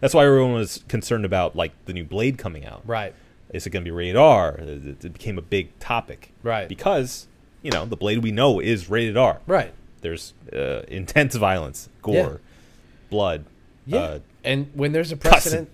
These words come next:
Speaker 2: when there's a precedent set, you, you have to, uh, are you motherfuckers out of your damn mind?
Speaker 1: Right.
Speaker 2: There is a precedent set, and you have to, I think, as a, a, as a movie studio, you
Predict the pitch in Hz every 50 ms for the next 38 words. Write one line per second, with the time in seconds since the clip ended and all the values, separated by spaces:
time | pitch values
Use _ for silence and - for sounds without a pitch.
0 | - - 123 131 139 175 190 185 - - - 185 202 202 - 220 196 180 - -
1 | - 214 269 262 - 139 165 180 185 170 - - 123 160 156 143 139 147 151 147
2 | - - 165 156 151 147 151 143 139 139 139 143 202 320 440 440 415 403 - 392
3 | 381 - 330 339 339 349 339 359 349 339 330 339 330 320 302 311 339 381 427 403
4 | - 104 101 90 85 - - 170 208 262 240 196 214 - - - 196 202 196 -
5 | 208 196 190 175 - - - 208 233 190 175 160 - - - - - - - -
6 | - - - - - 156 160 185 190 185 202 208 202 - 220 214 214 208 208 208
7 | 196 190 - - - - - - - _ _ - 131 135 139 - 185 180 165 -
8 | - - - - _ _ _ - - - - - - - 139 135 135 143 - -
9 | 135 131 - - - 135 135 135 - - - 156 160 147 151 143 143 147 147 147
10 | 147 139 - - 151 143 139 131 120 110 104 101 98 92 - - - - - -
11 | - 104 120 127 127 131